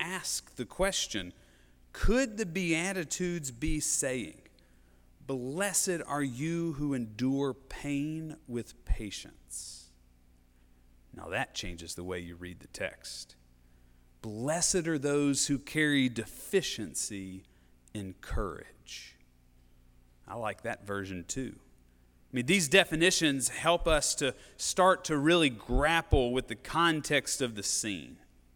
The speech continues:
I mean, think about what a young teenage father who goes to work every day trying to provide. He doesn't try to fight the system. He doesn't resist. He's a nobody from nowhere.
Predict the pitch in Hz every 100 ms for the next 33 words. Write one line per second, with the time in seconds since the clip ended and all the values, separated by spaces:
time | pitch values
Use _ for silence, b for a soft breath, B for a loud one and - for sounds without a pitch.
0 | - - - - 196 - 285 233 180 175
1 | 165 - 156 131 117 147 170 170 151 -
2 | 170 165 156 143 135 - 101 85 87 -
3 | - - b b b - 151 180 196 -
4 | 165 151 165 160 - 156 180 165 170 151
5 | 139 123 120 - 147 143 139 - 117 107
6 | 98 85 - - - b b b b 165
7 | 196 185 147 175 160 160 - - 147 165
8 | - 160 - - 160 - 165 160 147 143
9 | 170 185 151 143 107 139 170 170 - -
10 | 151 135 135 151 180 202 175 165 175 170
11 | - 151 131 127 139 151 156 117 87 82